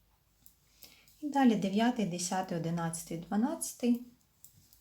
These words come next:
пров'язується лицьовою гладдю. По лицьовій стороні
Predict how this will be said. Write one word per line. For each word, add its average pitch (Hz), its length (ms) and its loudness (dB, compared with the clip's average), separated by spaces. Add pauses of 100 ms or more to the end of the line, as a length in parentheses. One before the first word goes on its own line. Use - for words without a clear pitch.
(140)
пров'язується 185 880 -4
лицьовою 175 640 -6
гладдю. 151 560 -8 (1000)
По 180 160 -2
лицьовій 156 520 -4
стороні 139 680 -10